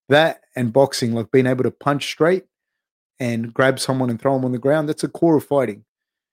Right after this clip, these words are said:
Um, so that's why I started wrestling, how I got started in wrestling.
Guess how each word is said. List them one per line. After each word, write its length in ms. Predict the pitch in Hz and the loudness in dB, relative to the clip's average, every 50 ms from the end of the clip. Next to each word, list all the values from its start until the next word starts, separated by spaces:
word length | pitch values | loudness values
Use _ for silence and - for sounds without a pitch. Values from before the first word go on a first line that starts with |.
| _ _ _ _ - | _ _ _ _ -6
Um, 560 | 131 131 123 123 120 117 113 110 113 120 - _ _ _ _ _ _ _ _ _ _ _ _ _ _ _ _ _ _ _ _ _ _ _ _ _ _ _ - | -2 0 2 2 2 2 0 -2 -6 -8 -12 _ _ _ _ _ _ _ _ _ _ _ _ _ _ _ _ _ _ _ _ _ _ _ _ _ _ _ -6
so 160 | - 151 139 | -2 -2 0
that's 460 | 123 - 160 185 175 - - - - | 2 4 4 4 4 2 -4 -10 -8
why 500 | 131 117 131 147 147 143 135 131 135 135 - - | -2 2 4 6 6 8 6 6 4 0 -6 -10
I 60 | 120 | -12
started 440 | 113 - - 139 127 127 120 110 113 | -8 -4 -4 -2 -2 -2 -2 -2 -2
wrestling, 360 | 135 139 131 - - 117 113 | -2 -2 -2 -4 -6 -6 -6
how 260 | 110 104 135 143 143 | -4 -2 0 0 0
I 40 | 123 | 0
got 140 | 117 117 - | -2 -6 -10
started 280 | - - 117 113 113 113 | -8 -8 -8 -6 -6 -8
in 120 | 110 110 | -8 -8
wrestling. 420 | 110 113 110 - - 147 160 160 | -8 -8 -10 -10 -8 -8 -8 -8